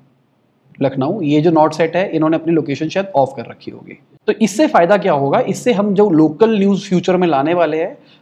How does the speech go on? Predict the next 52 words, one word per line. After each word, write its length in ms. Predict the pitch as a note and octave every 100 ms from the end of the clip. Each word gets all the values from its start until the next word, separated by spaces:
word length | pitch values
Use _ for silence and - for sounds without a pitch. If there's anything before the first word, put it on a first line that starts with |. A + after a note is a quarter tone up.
| -
हमको 220 | D#3+ G3+
पता 180 | G#3+ G3
लगेगा। 320 | F3+ F3+ G#3 B3+ - -
अब 140 | D3+
दिल्ली 260 | D3 E3+ G3+
की 120 | G3+
audience 340 | F#3+ E3 F#3+ F3
ज़्यादा 320 | D3+ D3 F#3+
है 300 | F#3+ A#3+ B3+ - _
और 140 | D3+ D#3
मान 200 | D3+ E3
के 80 | G3+
चलते 260 | F#3+ F3
हैं 80 | G3+
वो 100 | G#3+
news 320 | F#3 D#3 D#3+
भी 60 | F#3
हमको 220 | F#3 F#3
ज़्यादा 200 | D#3 E3+
submit 320 | - D3+ E3
कर 160 | - D#3
रही 180 | E3+ F3+
है, 120 | G3+ - - -
तो 80 |
हमको 180 | D#3 F3+
पता 120 | F3
लग 100 | E3+
जाएगा। 240 | D#3+ E3 G3+
दिल्ली 300 | D#3 F3+ F#3+
के 60 | F#3+
अंदर 160 | G3
सबसे 260 | F#3 E3+ F3+
पहले 200 | E3 F3
हम 80 | E3+
roll 200 | C#3+ D3+
out 160 | D3+
करेंगे 380 | D3 C3+ C#3+ G#3+ - - -
local 320 | D3+ C#3+ D#3
news 200 | C#3 C3
का 80 | C3+
फीचर। 300 | A#2+ - -
यहाँ 160 | D3+ D3+
पे 60 |
आप 80 | F3
देखो 240 | D#3 D#3+ F3+
majority 460 | C#3+ D3+ D3+ F3
of 100 | E3+
user 200 | D#3 E3+
mobile 340 | D#3 C#3 C#3 C#3+
पे 120 | D#3+
ही 120 | D#3
है 200 | E3 G#3